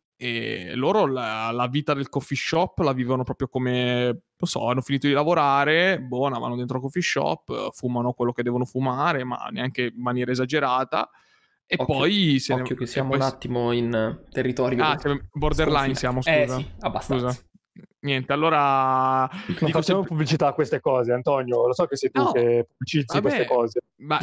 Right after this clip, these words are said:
Speaker 1: nel senso che
Speaker 3: <laughs>
Speaker 1: voglio, voglio smontare quello che è un po' la, il pregiudizio, il pregiudizio di Amsterdam in generale, cioè uno pensa che soltanto si va lì per quello, ma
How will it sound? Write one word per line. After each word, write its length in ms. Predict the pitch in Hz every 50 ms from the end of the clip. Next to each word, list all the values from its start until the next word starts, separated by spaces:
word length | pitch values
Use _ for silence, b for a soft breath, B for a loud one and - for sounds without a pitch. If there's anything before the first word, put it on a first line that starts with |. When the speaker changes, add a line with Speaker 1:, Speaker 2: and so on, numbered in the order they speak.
| - 160
Speaker 1:
nel 140 | 220 -
senso 260 | - 247 240 - - 175
che 240 | - 160 160 165
Speaker 3:
<laughs> 380 | - - - - - - _ _
Speaker 1:
voglio, 320 | 143 139 160 170 175 165 147
voglio 280 | 160 175 175 175 180 170
smontare 640 | 151 170 170 180 175 175 151 185 175 180 185 185 160
quello 240 | 143 151 147 143 143
che 120 | 131 139 139
è 20 |
un 140 | 139 135 131
po' 200 | - 139 139 143
la, 720 | 143 143 135 127 127 127 127 123 123 123 123 127 131 131 127
il 100 | 127 - -
pregiudizio, 1500 | - 135 131 127 131 127 123 135 135 - - - - 139 127 117 117 117 120 120 120 117 117 117 120 123 123 - - - 120
il 100 | 123 -
pregiudizio 480 | - 127 120 131 127 131 127 - - 127
di 120 | 123 123
Amsterdam 880 | 123 123 123 127 131 - - 135 127 120 127 123 123 123 123 123 123 123 123
in 100 | 123 123
generale, 580 | 123 120 123 123 127 131 123 120 120 120 120
cioè 160 | - - 117 117
uno 200 | 120 120 120 -
pensa 300 | - 120 123 - 120 127
che 120 | 123 123
soltanto 500 | - - 123 113 - 123 123 - 127 127
si 140 | 123 - 120
va 220 | 113 117 113 107 117
lì 160 | 120 120 -
per 120 | - 120
quello, 180 | - 127 127 123
ma 120 | 120 -